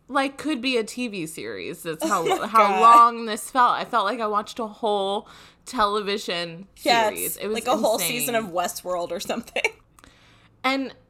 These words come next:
Speaker 1: so they're throwing these, like, fireball sticks at this old rickety windmill, which, yeah, would maybe go up in flame,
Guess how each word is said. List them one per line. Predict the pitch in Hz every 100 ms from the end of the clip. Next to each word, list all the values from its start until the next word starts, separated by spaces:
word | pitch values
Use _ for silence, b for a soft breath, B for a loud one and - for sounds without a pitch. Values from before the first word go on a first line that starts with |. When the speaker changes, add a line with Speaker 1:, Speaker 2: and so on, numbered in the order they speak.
| _ -
Speaker 1:
so | 240 294
they're | 294 294
throwing | 294 294 359 370
these, | 294 269 262
like, | 202 180 180
fireball | - 226 214 233 233 220 170 175 180
sticks | - 196 156 135 - -
at | 175
this | 180 180 - -
old | 240 233 214
rickety | 233 269 262 220
windmill, | 214 196 175 147 147
which, | 220 -
yeah, | 294 254 247
would | 233 214 185
maybe | 214 208 214
go | 190 180
up |
in | 202 196
flame, | 233